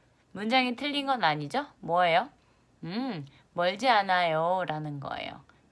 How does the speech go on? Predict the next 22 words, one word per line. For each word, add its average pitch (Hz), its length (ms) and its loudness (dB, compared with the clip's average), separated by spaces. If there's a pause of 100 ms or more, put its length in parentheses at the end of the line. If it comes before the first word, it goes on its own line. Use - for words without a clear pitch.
(220)
비싸지 370 400 6
않아요. 208 380 4
그럼 202 160 -8
뭐예요? 170 380 2 (580)
Not 226 460 4 (540)
that 220 500 6 (920)
이렇게 185 360 -8
입에 175 400 -2
넣는 165 380 -8
거가 151 600 -2
조금 160 400 -10
익숙하지 175 500 -8
않겠지만 170 560 -8
우선 160 340 -8
that을 170 300 -12
빼고 262 180 -4
해볼까요, 233 400 -4
그러면? 170 380 -6 (120)
그럼 180 220 -10
뭐예요? 156 380 0 (500)
Not 156 760 -2 (440)
expensive. - 840 -4